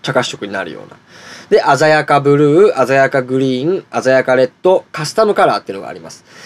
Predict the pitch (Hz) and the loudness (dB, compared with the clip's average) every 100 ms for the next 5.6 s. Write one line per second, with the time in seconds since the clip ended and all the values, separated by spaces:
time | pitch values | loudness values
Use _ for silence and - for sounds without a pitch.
0 | - - - - 214 233 127 - _ _ | -18 -18 -18 -6 2 2 2 -8 _ _
1 | _ _ _ - 175 226 330 339 - 359 | _ _ _ -4 -2 2 0 0 0 2
2 | 180 123 120 123 104 _ - 180 151 107 | 2 2 2 2 -2 _ -4 0 0 0
3 | - 117 - 113 - _ _ _ _ _ | -8 -10 -4 -4 -4 _ _ _ _ _
4 | _ 233 220 131 110 - 165 _ - 92 | _ 0 2 2 0 -8 -12 _ -6 -6
5 | - 117 110 107 107 104 | -2 0 0 -2 -4 -6